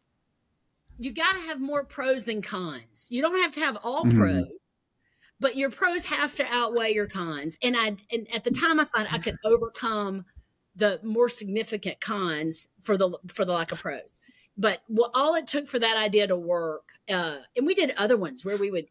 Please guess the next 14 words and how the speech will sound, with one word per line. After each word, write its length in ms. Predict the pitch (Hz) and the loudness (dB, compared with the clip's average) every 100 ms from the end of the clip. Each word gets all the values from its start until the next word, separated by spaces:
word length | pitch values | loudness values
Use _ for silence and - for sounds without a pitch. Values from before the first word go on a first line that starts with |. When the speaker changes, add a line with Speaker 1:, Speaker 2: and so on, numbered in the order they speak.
| _ | _
Speaker 1:
put 200 | 285 - | 2 2
people 300 | 254 220 202 | -4 -2 -2
in 80 | |
models 380 | 175 190 226 220 | 0 -2 -2 -2
and 80 | 185 | -6
pretend 320 | - - 185 | -8 -4 -2
like 180 | 220 214 | -2 -2
they 120 | 185 | -2
were, 180 | 175 151 - _ | 0 -2 -8 _
they 120 | 175 170 | -4 -2
lived 280 | 170 196 | -2 -2
there 320 | 247 262 269 262 | 2 6 6 4
and 140 | 180 | 2
just 260 | - - | -4 -8